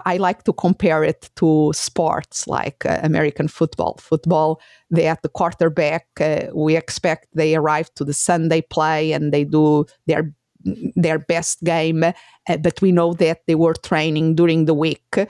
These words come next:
and then it's playtime, it's playtime.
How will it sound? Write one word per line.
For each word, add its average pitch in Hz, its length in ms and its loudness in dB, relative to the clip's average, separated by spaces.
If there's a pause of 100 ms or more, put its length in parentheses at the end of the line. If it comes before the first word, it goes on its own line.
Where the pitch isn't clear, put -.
(220)
and 160 300 2
then 156 560 -2 (180)
it's - 180 -2
playtime, 170 580 0
it's - 140 -4
playtime. - 720 -4